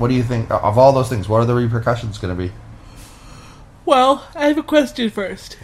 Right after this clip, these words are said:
Speaker 1: Uh-huh.
Speaker 2: <sighs> Which of the states that have legalized marijuana,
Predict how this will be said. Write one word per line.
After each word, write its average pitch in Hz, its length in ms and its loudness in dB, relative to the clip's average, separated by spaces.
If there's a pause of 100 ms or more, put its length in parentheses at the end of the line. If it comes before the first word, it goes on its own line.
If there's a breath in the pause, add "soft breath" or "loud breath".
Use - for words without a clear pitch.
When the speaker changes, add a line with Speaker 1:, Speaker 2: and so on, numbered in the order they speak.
Speaker 1:
Uh-huh. 113 320 -2 (120)
Speaker 2:
<sighs> 220 400 -2 (1120 loud breath)
Which 277 280 2
of 359 120 0
the 359 100 -4
states 247 400 2
that 254 100 -2
have 240 200 4
legalized 226 680 4
marijuana, 208 760 2